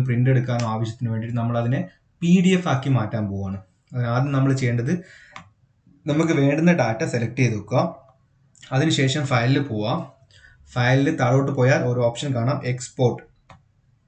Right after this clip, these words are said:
ഇത് ക്ലിക്ക് ചെയ്യുക. അതിനുശേഷം create and പി ഡി എഫ് and എക്സ് പി എസ് എന്ന് കാണാം. Just ക്ലിക്ക് ചെയ്യുക, ക്രിയേറ്റ്. അതിനുശേഷം നമ്മൾ ഇതിൽ ഓപ്ഷനിൽ പോവുക. നമ്മൾ സെലക്ട് ചെയ്ത ഏരിയ മാത്രമേ നമുക്ക് ആവശ്യമുള്ളൂ. അതിനുശേഷം ഓക്കെ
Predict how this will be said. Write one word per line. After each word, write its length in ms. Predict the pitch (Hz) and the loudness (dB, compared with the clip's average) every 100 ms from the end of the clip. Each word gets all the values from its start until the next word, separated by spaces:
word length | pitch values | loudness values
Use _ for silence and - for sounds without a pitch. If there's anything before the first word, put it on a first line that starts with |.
| _ _ _ _ _ - | _ _ _ _ _ -6
ഇത് 120 | 139 - | -2 0
ക്ലിക്ക് 200 | 127 127 | 0 2
ചെയ്യുക. 240 | 113 120 175 - _ - | 0 0 -4 -8 _ -6
അതിനുശേഷം 520 | 135 165 151 139 147 180 - - - | -2 -2 0 0 2 0 -2 -20 -8
create 400 | 139 147 170 170 - - 147 | -2 2 2 2 -2 -8 -4
and 120 | 143 135 - _ _ _ | -4 -4 -10 _ _ _
പി 100 | 135 135 | 0 4
ഡി 80 | 156 | 4
എഫ് 100 | 165 | 2
and 100 | 151 127 | 0 0
എക്സ് 160 | - 143 | -2 0
പി 80 | 135 | 2
എസ് 80 | 139 | 2
എന്ന് 120 | 127 107 | 2 0
കാണാം. 240 | 110 175 - - - 220 | -2 -4 -4 -14 -10 -6
Just 200 | 190 208 | -6 -4
ക്ലിക്ക് 220 | 156 123 123 | -2 -2 0
ചെയ്യുക, 260 | 135 147 - | -2 -2 -6
ക്രിയേറ്റ്. 420 | 120 123 127 - - _ - - - 131 | -4 -2 -2 -4 -16 _ -20 -20 -6 0
അതിനുശേഷം 560 | 165 156 139 131 151 135 | 2 2 2 0 2 2
നമ്മൾ 180 | 123 139 165 139 | 4 4 2 0
ഇതിൽ 160 | 127 131 - 127 | 2 0 0 -2
ഓപ്ഷനിൽ 360 | 120 - 151 156 131 | -2 -2 -2 0 0
പോവുക. 220 | 117 113 131 - - - - _ 135 | -2 -2 -2 -6 -20 -20 -20 _ 4
നമ്മൾ 180 | 127 147 - | 4 4 2
സെലക്ട് 260 | 131 131 160 | 0 2 0
ചെയ്ത 120 | 165 156 139 | 0 2 2
ഏരിയ 160 | 156 135 | 2 2
മാത്രമേ 280 | 123 135 160 123 | 0 0 0 2
നമുക്ക് 200 | 127 127 117 | 2 2 0
ആവശ്യമുള്ളൂ. 440 | 123 131 117 160 117 | -2 -2 -2 -4 -4
അതിനുശേഷം 540 | 123 127 123 120 175 175 - _ _ _ 123 | -2 0 -2 -4 -2 -2 -4 _ _ _ 0
ഓക്കെ 240 | 127 - | 0 2